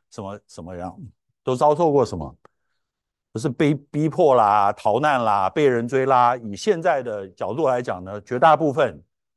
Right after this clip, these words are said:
啊，都是人生大起大落。那起的时候呢，就是，哎，神重用他啦，神兴起他啦，或者神拯救他啦。但是很多时候都是还蛮惨的，OK？那你说这怎么可能喜乐呢？对不对？太，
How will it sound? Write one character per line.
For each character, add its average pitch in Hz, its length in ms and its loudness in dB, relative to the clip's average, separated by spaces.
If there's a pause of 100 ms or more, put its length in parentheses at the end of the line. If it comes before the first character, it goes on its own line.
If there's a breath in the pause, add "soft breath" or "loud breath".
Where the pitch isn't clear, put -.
(120)
啊， 98 240 -6
都 143 200 -2
是 123 320 -4
人 117 220 -4
生 160 280 -8
大 135 260 -6
起 - 300 -20
大 92 200 -8
落。 82 240 -18 (1080)
那 104 220 -2
起 - 240 -6
的 123 140 2
时 147 200 0
候 160 160 4
呢， 120 220 0
就 123 180 -2
是， 117 280 -2
哎， 190 120 2 (200)
神 120 120 -4
重 147 200 0
用 135 120 0
他 123 200 2
啦， 117 340 4
神 110 240 -10
兴 147 180 -10
起 120 140 -8
他 123 180 2
啦， 120 140 4
或 143 80 0
者 127 60 2
神 135 200 -4
拯 131 160 -4
救 135 160 -2
他 127 200 2
啦。 123 200 0 (300 soft breath)
但 139 160 -2
是 127 80 -18
很 110 100 -12
多 120 140 -8
时 117 160 -10
候 110 220 -4
都 123 200 -2
是 117 320 -6
还 95 200 -10
蛮 87 200 -8
惨 76 220 -10
的， 69 80 -16
OK？ 90 340 -6 (280 soft breath)
那 294 100 6
你 220 60 6
说 262 120 4
这 302 160 2
怎 180 140 0
么 175 100 -2
可 185 100 0
能 185 120 -2
喜 110 280 -8
乐 156 220 4
呢？ 131 160 -2
对 160 140 0
不 165 60 -2
对？ 147 280 0 (380)
太， 147 240 -4